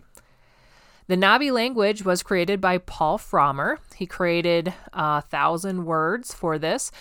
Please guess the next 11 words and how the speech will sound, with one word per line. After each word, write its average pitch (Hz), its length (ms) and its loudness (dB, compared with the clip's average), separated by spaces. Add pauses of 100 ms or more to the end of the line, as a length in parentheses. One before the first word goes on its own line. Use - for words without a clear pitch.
(300)
but 202 200 2
they 226 220 2
did 220 680 0
allow 196 480 4
the 185 260 -6
accent 185 720 0
and 170 140 -2
inflection 170 1000 -4 (440)
be 180 140 0
influenced 180 640 -2
by 160 280 0